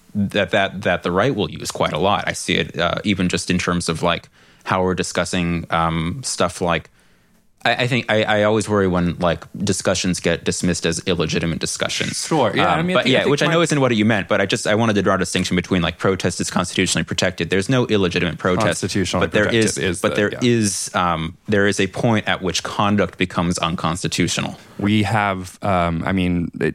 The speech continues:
Speaker 2: in the same discussion, you know, Nury Martinez has been, uh, the target of vandalism at, at her home.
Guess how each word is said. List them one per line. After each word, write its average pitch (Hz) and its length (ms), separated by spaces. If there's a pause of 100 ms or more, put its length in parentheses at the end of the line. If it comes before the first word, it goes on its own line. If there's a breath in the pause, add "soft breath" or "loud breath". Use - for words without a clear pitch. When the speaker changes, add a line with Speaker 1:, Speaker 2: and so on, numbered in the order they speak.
(160)
Speaker 2:
in 107 240
the 101 100
same 113 460
discussion, 90 840
you 90 120
know, 82 100
Nury 90 240
Martinez 85 720
has 82 320
been, 82 600 (300)
uh, 80 460 (220)
the - 180
target 98 500
of 82 380
vandalism 98 720
at, 82 160 (120)
at 90 160
her 80 180
home. 98 560